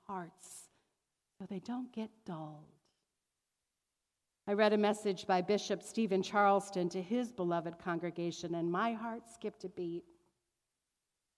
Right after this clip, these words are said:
For this is exactly what it feels like for me, and I think for Pastor Lindsay too, to stand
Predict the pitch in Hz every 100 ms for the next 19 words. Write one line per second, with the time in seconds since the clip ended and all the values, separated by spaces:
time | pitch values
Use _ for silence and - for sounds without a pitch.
0 | _ 240 233 269 311 277 214 208 240 247
1 | 247 233 226 233 214 214 240 240 220 220
2 | 214 226 226 254 262 240 220 208 196 269
3 | 262 226 214 220 214 220 202 226 220 202
4 | 208 247 233 202 185 - 247 254 247 247